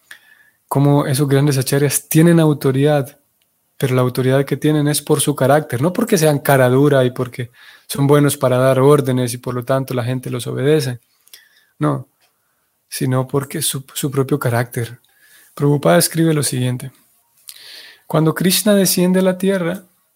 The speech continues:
actúa para proteger a los devotos y aniquilar a los impíos no devotos.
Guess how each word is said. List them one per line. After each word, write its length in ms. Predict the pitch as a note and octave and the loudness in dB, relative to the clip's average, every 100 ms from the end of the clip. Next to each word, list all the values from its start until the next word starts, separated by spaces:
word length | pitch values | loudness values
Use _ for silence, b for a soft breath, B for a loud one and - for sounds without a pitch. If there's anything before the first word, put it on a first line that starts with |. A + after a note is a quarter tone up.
| _ _ _ | _ _ _
actúa 500 | C3 B2 - E3+ F3+ | -10 -6 2 4 4
para 260 | D#3 C#3+ C#3 | 2 0 -2
proteger 460 | C3+ C3+ B2 C3+ | -4 -6 -2 2
a 60 | D3+ | 2
los 200 | D3+ C#3+ | 2 2
devotos 520 | C#3 C3+ C#3+ C#3+ D#3+ | 0 2 0 -2 -4
y 40 | D3+ | -4
aniquilar 560 | C3+ C3+ C#3 C3 C3+ | -4 -4 -4 -2 -2
a 40 | C#3 | -2
los 260 | C3+ - | -4 -6
impíos 540 | C3 B2 - D#3+ D3 B2+ | -8 -8 -4 -2 -2 -2
no 220 | C3 C3 | -4 -4
devotos. 720 | B2 A#2 B2+ C3 C3 - - | -4 -4 -6 -6 -10 -14 -16